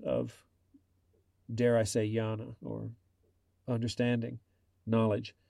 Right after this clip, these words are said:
And the next two, right speech and right action, come after intention and thought are in the right place.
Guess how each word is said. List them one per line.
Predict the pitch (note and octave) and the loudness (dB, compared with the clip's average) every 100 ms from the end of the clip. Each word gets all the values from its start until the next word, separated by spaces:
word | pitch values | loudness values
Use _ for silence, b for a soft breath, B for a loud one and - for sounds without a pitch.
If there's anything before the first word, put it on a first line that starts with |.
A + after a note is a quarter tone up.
| _ _ _ _ _ _ | _ _ _ _ _ _
And | A2 A2 G#2+ G#2+ | 0 2 2 2
the | A2+ | 4
next | B2+ D3+ - - - _ _ _ _ _ _ | 6 4 0 -8 -12 _ _ _ _ _ _
two, | - F3+ C3 G#2+ - | -2 6 6 4 0
right | C3 C3 A#2 | 2 2 0
speech | - E3+ E3+ D3+ - | 2 4 4 2 -2
and | C3 | -2
right | B2 A2+ | 0 0
action, | - D#3 E3 - B2 A2+ _ _ _ _ _ _ _ _ _ _ | -2 -4 -4 -2 -2 -4 _ _ _ _ _ _ _ _ _ _
come | - C#3+ C3+ | 0 0 2
after | D#3 E3 - B2+ | 0 0 2 0
intention | B2+ B2+ - D3 C3+ C3 | 0 -2 -2 -2 -2 -2
and | A#2 A2+ | -2 -4
thought | - C#3+ B2+ A2+ - | 4 4 6 2 -6
are | - B2 | -2 0
in | B2+ | 2
the | B2 | 2
right | A#2+ A#2+ B2+ | 4 4 2
place. | - C3 A2 | 2 4 2